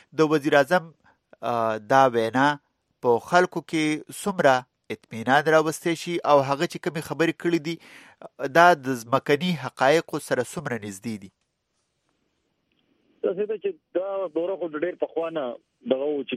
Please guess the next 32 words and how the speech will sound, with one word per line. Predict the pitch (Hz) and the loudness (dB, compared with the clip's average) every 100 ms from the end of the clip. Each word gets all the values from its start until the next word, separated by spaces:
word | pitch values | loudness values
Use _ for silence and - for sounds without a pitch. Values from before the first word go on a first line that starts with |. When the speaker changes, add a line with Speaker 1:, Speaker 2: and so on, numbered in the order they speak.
| - | -6
Speaker 2:
کېدای | 127 123 - | -6 -6 -6
شي | 135 123 120 | -6 -4 -6
وزیر | 113 120 117 | -4 -4 -4
اعظم | 123 127 - | -6 -6 -6
صاحب | 120 _ _ - 120 | -8 _ _ -6 -4
لاړ | 123 123 | -4 -6
شي | 123 110 | -6 -4
هغه | 107 117 | -4 -6
ته، | - 110 113 | -6 -6 -4
شمالي | 110 110 123 | -2 -2 -4
وزیرستان | 113 104 - 113 113 104 | -6 -6 -4 -4 -4 -6
ته. | 92 - _ _ _ _ _ _ - 117 | -8 -8 _ _ _ _ _ _ -4 0
او | 123 123 120 123 - _ _ | 0 0 -2 -6 -12 _ _
دې | 139 151 | -2 -2
خو | 139 143 | -4 -4
نن | 135 | -4
لاړو، | 147 143 135 | -4 -4 -4
میرلي | 127 123 139 131 | -4 -6 -4 -4
ته | 135 | -4
لاړو، | 139 131 127 120 | -4 -6 -4 -6
هلته | 117 127 | -8 -6
کې | 123 123 117 - | -4 -2 -4 -6
خلکو | 123 - 117 | -10 -8 -4
سره | 120 120 | -2 -2
ولیدل، | 123 123 117 110 101 _ - | -4 -4 -4 -6 -10 _ -6
وکړل، | 117 120 127 117 110 113 | -4 -4 -6 -6 -6 -4
بیا | 113 110 | -4 -6
را | 113 101 | -6 -8
تقریر | - 117 | -4 -4
یې | 127 117 | -2 -4
وکړو، | 110 113 104 | -4 -2 -2
واپس | 95 107 | -4 -6